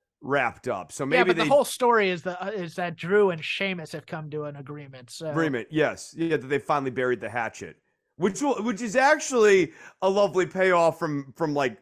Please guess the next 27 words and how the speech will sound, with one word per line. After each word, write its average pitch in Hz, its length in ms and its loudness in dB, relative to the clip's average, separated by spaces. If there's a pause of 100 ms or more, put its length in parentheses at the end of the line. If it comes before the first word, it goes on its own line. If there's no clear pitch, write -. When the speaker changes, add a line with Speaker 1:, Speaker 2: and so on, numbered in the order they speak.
Speaker 1:
the, 156 320 -2
the 151 220 -6
stories 156 480 0
that 135 100 -10
they 139 80 -2
were 127 120 -2
telling 131 320 -2
a 110 40 -8
couple 104 280 -6
of 104 80 -6
years 127 220 -2
ago. 73 300 -20 (140)
Speaker 2:
Here's 453 260 2
the 381 180 2
interesting 214 480 2
choice. 143 380 -10
Okay, 175 280 -2
you 175 80 -6
get, 208 200 -4
you 214 140 -4
get 208 200 -2 (120)
Drew, 302 580 -4 (280)
Sheamus, 226 720 0 (520)
and 185 300 0
the 175 40 -2
New 185 260 2
Day, 131 380 -6